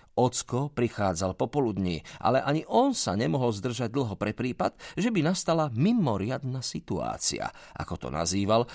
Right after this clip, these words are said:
lebo vtedy sa musel ponáhľať do Westminsteru.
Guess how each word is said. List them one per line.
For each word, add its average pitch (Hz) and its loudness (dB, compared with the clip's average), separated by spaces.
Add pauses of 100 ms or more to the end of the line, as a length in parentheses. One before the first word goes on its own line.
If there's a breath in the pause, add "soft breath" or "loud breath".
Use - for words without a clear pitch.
(140 loud breath)
lebo 110 0
vtedy 180 -2
sa 101 -2
musel 104 -2
ponáhľať 120 0
do 101 -2
Westminsteru. 92 -4